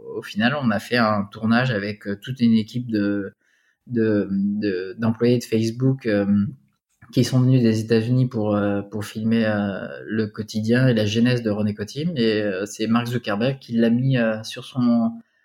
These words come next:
profil, euh, en partageant avec ses cent millions de followers, euh, l'histoire de René Cotim, en qualifiant, euh, René Cotim de son histoire favorite de deux mille seize.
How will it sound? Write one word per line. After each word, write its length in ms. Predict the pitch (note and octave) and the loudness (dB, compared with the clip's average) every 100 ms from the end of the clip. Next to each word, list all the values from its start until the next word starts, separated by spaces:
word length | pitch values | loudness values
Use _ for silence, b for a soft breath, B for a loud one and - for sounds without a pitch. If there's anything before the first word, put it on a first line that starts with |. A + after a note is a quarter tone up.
| B - | B -6
profil, 540 | - C3+ - E3 E3 | 0 0 0 0 2
euh, 720 | C3 A2+ A2+ G#2+ A2 G#2 G2 F#2 | 4 2 0 -2 -2 -4 -4 -4
en 140 | B2 | -4
partageant 480 | A2+ A#2+ - A#2+ C3+ | -4 -6 -2 2 2
avec 160 | C#3 C3 | 0 -2
ses 120 | A#2+ | -6
cent 200 | A2 C3 | -2 0
millions 320 | C3 B2+ C3 | 2 4 2
de 40 | C3 | 2
followers, 540 | B2 A#2+ A#2+ B2+ C3+ C3 | 2 4 4 4 2 0
euh, 260 | A2 G#2+ G#2 _ _ _ _ C3 | -2 -4 -6 _ _ _ _ -2
l'histoire 340 | B2+ - C#3 | 0 2 2
de 60 | C3+ | 4
René 260 | B2 A#2 | 4 2
Cotim, 380 | A#2 A2 C#3 C#3+ | 2 -2 -2 0
en 100 | A#2+ | 2
qualifiant, 680 | A#2 A2 G#2 - B2+ C3 A#2 | 2 0 -2 0 2 2 2
euh, 360 | G2 G2+ G#2+ | 0 -2 -2
René 260 | A2 A#2 A#2 | 0 2 2
Cotim 340 | A2+ G#2+ C3+ C3+ | 0 -2 -2 0
de 100 | A#2 | -2
son 260 | - A2+ | 2 2
histoire 320 | A2+ - A#2 | 2 0 -6
favorite 520 | - B2 A#2 B2 C3 A#2 | 0 2 4 2 2 -2
de 260 | G#2+ G#2 | -2 -2
deux 140 | G#2 A2 | -2 0
mille 180 | A2 | -2
seize. 420 | - - A2+ B2+ | -4 -2 -2 -2